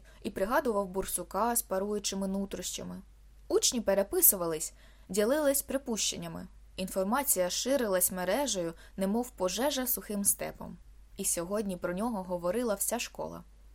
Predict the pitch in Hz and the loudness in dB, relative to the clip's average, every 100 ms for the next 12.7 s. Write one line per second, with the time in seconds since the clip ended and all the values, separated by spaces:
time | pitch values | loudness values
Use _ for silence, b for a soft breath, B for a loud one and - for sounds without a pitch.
0 | - - - 233 185 170 175 - - 190 | -20 -20 -4 2 2 2 -6 -6 -6 0
1 | 226 202 180 180 196 196 196 180 262 277 | 2 2 2 -4 -4 -2 0 2 2 0
2 | - B B B - 202 196 285 233 190 | -4 B B B -4 0 0 -2 -4 2
3 | 196 277 - 196 180 190 240 269 - 240 | 4 4 2 -4 -2 -2 -2 -6 -2 -2
4 | 165 - 180 b b b 202 - 226 - | 0 -4 -8 b b b -4 0 0 2
5 | 202 - - - 196 254 202 214 220 190 | 2 2 -4 -4 0 0 0 0 0 -2
6 | 190 269 233 - 226 214 262 175 165 175 | -4 -2 -2 -2 0 2 4 2 0 -8
7 | b b b b - 196 190 202 269 226 | b b b b -10 -2 -2 0 -2 0
8 | 180 - b b b - 185 175 254 311 | 0 0 b b b 0 2 4 2 0
9 | 285 226 - 202 202 208 - 233 175 - | -2 -2 -2 0 2 0 0 2 2 0
10 | 156 170 b b b 190 190 185 180 175 | -2 -4 b b b -4 -2 -2 0 0
11 | 220 269 196 196 - 190 175 185 202 196 | 0 2 0 -2 -4 -2 4 4 4 -2
12 | 214 - 190 160 160 - | -2 2 0 0 -6 -8